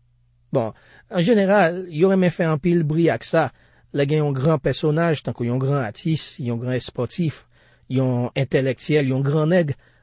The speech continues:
ou yon gwo manm gouvènman ki vin aksepte Kris. Nou konprann sa, men lenpòtan, se ke Bondye ap rele foul moun yo.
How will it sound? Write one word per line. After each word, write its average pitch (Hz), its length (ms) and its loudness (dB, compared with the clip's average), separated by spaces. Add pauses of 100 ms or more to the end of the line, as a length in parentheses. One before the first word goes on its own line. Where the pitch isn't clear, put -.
(120)
ou 151 80 4
yon 139 240 2
gwo 156 240 6
manm 147 240 2
gouvènman 139 560 0
ki 127 80 -4
vin 117 160 -2
aksepte 107 320 -6
Kris. - 380 -4 (500)
Nou 139 160 0
konprann 160 380 2
sa, 175 180 2
men 139 240 -2 (320)
lenpòtan, 175 800 4 (460)
se 170 240 2
ke 202 180 2
Bondye 170 460 2
ap 139 160 -4
rele 151 380 2
foul 170 420 4
moun 101 240 -2
yo. 85 200 -14